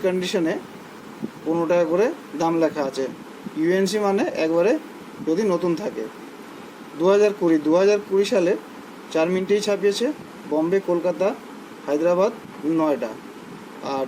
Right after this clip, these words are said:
দু হাজার কুড়ি সালের চার মিনিটের কয়েনগুলো হলো কমন ক্যাটাগরির কয়েন, ইউএনসি কন্ডিশনে পনেরো টাকা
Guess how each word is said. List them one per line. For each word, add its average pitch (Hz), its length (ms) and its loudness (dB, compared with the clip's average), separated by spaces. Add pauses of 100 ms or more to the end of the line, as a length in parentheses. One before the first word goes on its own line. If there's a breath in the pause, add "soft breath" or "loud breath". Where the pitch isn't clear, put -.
দু 156 120 2
হাজার 196 180 6 (100)
কুড়ি 185 220 2
সালের 202 260 4 (680)
চার 156 140 2 (120)
মিনিটের 190 280 4 (140)
কয়েনগুলো 180 500 2
হলো 175 160 4 (640)
কমন 165 300 2
ক্যাটাগরির 196 520 4
কয়েন, 220 160 4 (2000)
ইউএনসি 196 420 4
কন্ডিশনে 202 440 2 (640)
পনেরো 185 300 2
টাকা 151 180 6